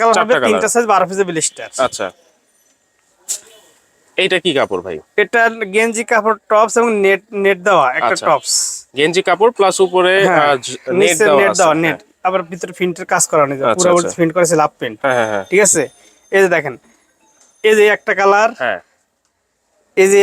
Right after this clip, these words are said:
Speaker 1: একটা কালার,
Speaker 2: হুম, হুম।
Speaker 1: রেডের মধ্যে।
Speaker 2: ওকে।
Speaker 1: মোট চারটা কালার হবে, একটা ইয়েলো কালার,
Speaker 2: হুম।
Speaker 1: এই যে এমব্রয়ডারি একটা অ্যাপ্লিক আছে লাভের,
Speaker 2: আচ্ছা।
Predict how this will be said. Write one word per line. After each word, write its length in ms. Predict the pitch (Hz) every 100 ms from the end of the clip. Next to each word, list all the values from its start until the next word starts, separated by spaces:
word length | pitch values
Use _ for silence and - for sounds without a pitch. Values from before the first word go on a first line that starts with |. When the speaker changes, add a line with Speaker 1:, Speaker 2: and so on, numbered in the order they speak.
| 196
Speaker 1:
একটা 160 | - 202
কালার, 320 | 196 196 214 240
Speaker 2:
হুম, 80 | -
হুম। 220 | 120 135 165 - - - _ _ _ 156
Speaker 1:
রেডের 240 | 175 180 202
মধ্যে। 260 | 190 180 214 285 -
Speaker 2:
ওকে। 180 | 123 139 165 185
Speaker 1:
মোট 100 | 208 214
চারটা 240 | 202 254 226
কালার 180 | 220 202
হবে, 160 | 175 185
একটা 140 | 190 196
ইয়েলো 180 | 196 208 202
কালার, 280 | 208 214 254 196
Speaker 2:
হুম। 140 | 127 107 _ _
Speaker 1:
এই 60 | 214
যে 60 | 220 208
এমব্রয়ডারি 300 | 202 202 208 208
একটা 100 | 202
অ্যাপ্লিক 220 | 185 196
আছে 100 | 190 190
লাভের, 200 | 160 135
Speaker 2:
আচ্ছা। 220 | 120 -